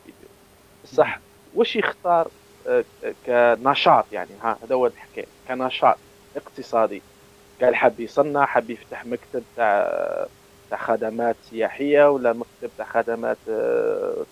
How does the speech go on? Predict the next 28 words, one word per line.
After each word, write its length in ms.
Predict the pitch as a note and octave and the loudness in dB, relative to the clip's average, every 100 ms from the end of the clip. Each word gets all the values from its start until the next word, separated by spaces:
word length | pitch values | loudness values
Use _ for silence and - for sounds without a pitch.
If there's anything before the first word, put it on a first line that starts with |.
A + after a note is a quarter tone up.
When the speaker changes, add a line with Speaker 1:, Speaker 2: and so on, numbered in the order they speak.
| - | -12
Speaker 1:
كما 100 | A2+ | -12
نقولوا 240 | A2 A2 - | -10 -12 -10
تاع 80 | G2+ | -10
الميزانية، 680 | A2 A#2 A2 A#2 A#2+ B2 | -8 -12 -6 -6 -4 -2
تاع 120 | A2+ G#2 | -2 -2
الاكونتابيليتي، 1000 | A2+ - A2+ - A2 D3+ D#3 D3+ D3+ D3+ | -8 -8 -12 -12 -10 -8 -8 -8 -6 -4
ولا 240 | C#3 A2 | -4 -6
حاب 200 | - A2+ - | -4 -6 -6
ي-، 140 | A#2 A2+ - - - | -14 -14 -18 -20 -14
يفتح 340 | A2 A2 - - | -12 -10 -12 -8
محل 380 | G#2+ - D3 C3 | -6 0 0 0
يبيع 280 | B2 B2 G#2+ | -4 -6 -6
فيه 100 | A#2+ A2 | -10 -14
تجارة، 400 | A#2 G#2+ B2+ C3 | -10 2 4 6
يبيع 520 | B2+ B2 A#2 A2+ A2 - - - - - | 2 0 -10 -8 -8 -10 -12 -16 -18 -4
سلع 280 | D#3+ D3+ C3+ | 4 6 6
ولا 220 | C3 A#2+ | 2 -2
شيء. 200 | - A#3 - - - _ - _ - _ - _ _ - - - _ _ - - | -4 -10 -10 -20 -20 _ -20 _ -20 _ -20 _ _ -20 -20 -20 _ _ -20 2
واحدة 340 | G3 A3 A3 | 2 6 6
من 100 | A3 | 6
الأساسيات 840 | G3+ F#3 F3+ F#3 A3 G3+ F#3+ G3 G3 | 4 0 2 4 4 2 2 4 4
اللي 120 | D#3 | 2
تعلمتها 500 | - C#3+ F3 F3 C#3 | -2 2 2 2 -2
أنا 120 | C#3 | 0
في 100 | C3+ | 0
حياتي 400 | - C#3+ C#3 A#2+ | 0 2 2 -2
هنا، 120 | A#2 | -8
Speaker 2:
مهم. 100 | F#3+ | -8